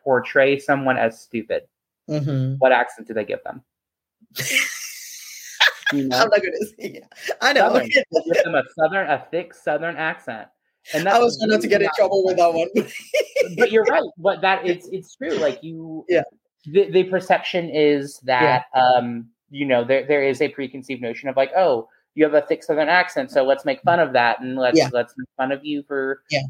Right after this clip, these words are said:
Speaker 1: being from the South." And it, it, you know, I, I say I've been guilty of that, and that, you know, that is something that the media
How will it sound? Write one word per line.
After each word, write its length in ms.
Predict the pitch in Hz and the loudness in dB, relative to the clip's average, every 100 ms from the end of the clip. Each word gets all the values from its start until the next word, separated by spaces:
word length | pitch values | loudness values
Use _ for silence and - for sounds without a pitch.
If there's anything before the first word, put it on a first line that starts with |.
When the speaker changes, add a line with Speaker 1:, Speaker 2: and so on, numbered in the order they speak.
| 131 | -6
Speaker 1:
being 240 | 131 131 | -4 -4
from 180 | 156 151 | -2 -4
the 80 | 156 | 0
South." 320 | 202 226 185 | 2 2 2
And 140 | 143 | -2
it, 260 | 127 135 131 | 0 0 0
it, 260 | 143 147 - | 0 0 -2
you 140 | 175 143 | -8 0
know, 360 | 131 127 127 - _ _ _ _ | 2 2 0 -8 _ _ _ _
I, 220 | 147 156 | 2 4
I 20 | 175 | 4
say 240 | 196 208 | 4 4
I've 80 | 170 | 4
been 160 | 160 | 2
guilty 320 | 135 151 151 143 | 2 0 2 0
of 100 | 131 | 4
that, 240 | 131 123 | 4 4
and 140 | 127 | 2
that, 220 | 123 117 127 | 0 0 0
you 120 | 123 | 0
know, 180 | 117 113 | 2 4
that 220 | 120 113 | 4 2
is 140 | 110 | -2
something 320 | 127 113 117 | -4 -4 -4
that 180 | 113 110 | -4 -2
the 60 | 120 | -2
media 720 | 113 113 113 110 110 110 107 | -2 -2 -4 -2 -2 -2 -4